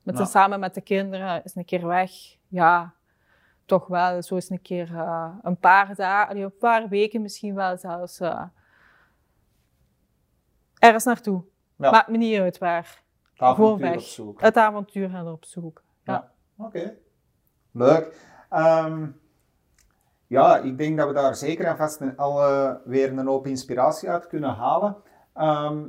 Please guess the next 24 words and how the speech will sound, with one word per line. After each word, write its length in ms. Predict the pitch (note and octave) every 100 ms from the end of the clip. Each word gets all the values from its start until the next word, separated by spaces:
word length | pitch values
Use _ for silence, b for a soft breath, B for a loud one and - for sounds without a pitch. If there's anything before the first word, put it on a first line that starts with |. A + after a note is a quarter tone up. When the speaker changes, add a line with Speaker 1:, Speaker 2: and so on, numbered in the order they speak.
| -
Speaker 2:
we 80 | C#3+
hebben 180 | D3+ D#3+
al 160 | D3+ C#3+
een 60 |
stuk 220 | C3+ F3+
gesproken 460 | - - D#3+ F3+ G3
over 220 | G3 D3+
positiviteit. 1000 | - D3 C#3+ D3 B2+ - C3+ G3 B3+ - _ _ _
Ehm, 600 | - D3 D3 D3 D3 C#3+ C3+ _ _ _ _
maar 140 | C3+ C#3
wat 120 | D#3+
betekent 580 | D3+ D#3 D#3 D#3 D3+ -
eigenlijk, 460 | D3 D3+ D#3 -
of 140 | - -
waar 220 | C#3+ D#3
zit 160 | D#3+
ergens 280 | D#3 D3+ C3+
verschil 280 | - - F3+
tussen 220 | F3 -
positiviteit 680 | F3 F3 F3+ E3 D#3 D#3 D#3
en 180 | C3+ B2
geluk 300 | B2+ F3+ -
voor 220 | A#2+ G2+
jou? 300 | F#2+ F#2